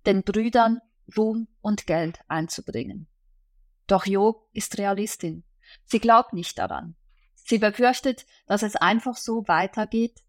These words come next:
dass Theo Vincent unterstützt,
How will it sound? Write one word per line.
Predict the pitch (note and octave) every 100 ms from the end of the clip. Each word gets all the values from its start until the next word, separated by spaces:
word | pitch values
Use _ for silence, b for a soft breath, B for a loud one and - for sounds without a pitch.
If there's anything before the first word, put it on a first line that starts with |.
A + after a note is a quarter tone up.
| _ _ -
dass | G3+ -
Theo | B3 B3 G#3+
Vincent | G#3+ B3 B3+ A#3
unterstützt, | - G#3 G3 F3+ - A3 C4 - -